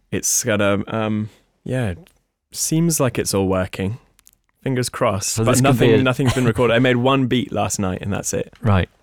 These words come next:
Speaker 2: Fantastic.
Speaker 1: Yeah.
Speaker 2: So this can be a dry run in a way, just seeing if things actually
Speaker 1: This is a test. So if it, if it all goes tits up, I'm sorry.
Speaker 2: <laughs>
Speaker 1: Yeah.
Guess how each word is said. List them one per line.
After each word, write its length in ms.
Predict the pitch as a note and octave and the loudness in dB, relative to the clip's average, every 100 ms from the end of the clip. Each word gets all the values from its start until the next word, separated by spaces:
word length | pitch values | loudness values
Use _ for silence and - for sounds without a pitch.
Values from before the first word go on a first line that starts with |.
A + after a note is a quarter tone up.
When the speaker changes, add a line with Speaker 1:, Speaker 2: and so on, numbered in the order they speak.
| _ | _
Speaker 2:
Fantastic. 540 | A2 G2 G2 F2+ - | -4 0 0 0 -6
Speaker 1:
Yeah. 40 | - | -2
Speaker 2:
So 100 | B2+ | 0
this 140 | B2+ | 0
can 120 | C#3 | 2
be 100 | G#2+ | 2
a 60 | F#2+ | 2
dry 220 | F#2 G2 | 2 2
run 240 | F#2+ B2+ G2 | 4 2 2
in 100 | D#2+ | 2
a 40 | |
way, 200 | D#2 C#2 | 0 0
just 160 | F2 - | -2 0
seeing 300 | G#2+ F#2+ F2 | 0 2 0
if 120 | E2 | -2
things 460 | - G2 F2+ E2 - | -2 2 2 0 -2
actually 240 | E2 A#2 | -4 -2
Speaker 1:
This 80 | G2 | -2
is 60 | |
a 60 | F#2+ | -2
test. 600 | - B2+ G2 - - - - _ | -2 -2 -2 -2 -6 -8 -18 _
So 420 | - G#2+ G#2 G#2 G2 _ _ _ | -6 -2 2 0 -2 _ _ _
if 160 | A#2+ | -8
it, 200 | G#2+ - - | -6 -6 -8
if 140 | - | -6
it 40 | |
all 120 | A2+ A2+ | -2 0
goes 240 | G#2+ G2+ | 0 -2
tits 240 | - G#2+ | -4 -4
up, 240 | G2 G2 - - | -2 -4 -6 -8
I'm 80 | G2+ | -6
sorry. 460 | - G2 F#2 F2+ - | -4 -4 -4 -8 -4
Speaker 2:
<laughs> 40 | - A#2+ A#2 - | -2 0 0 0
Speaker 1:
Yeah. 320 | A2 F#2+ G#2 | -2 0 -2